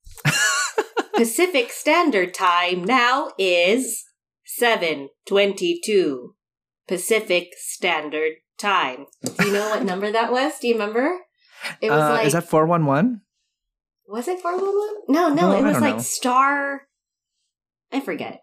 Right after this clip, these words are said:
Speaker 2: If you remember, let us know. Uh, leave us a comment. Also,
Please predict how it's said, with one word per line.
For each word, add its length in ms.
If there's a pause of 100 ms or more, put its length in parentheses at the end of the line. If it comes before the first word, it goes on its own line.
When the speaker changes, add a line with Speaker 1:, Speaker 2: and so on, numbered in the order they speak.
Speaker 2:
If 160
you 220
remember, 440
let 140
us 180
know. 540
Uh, 320
leave 180
us 140
a 40
comment. 360
Also, 600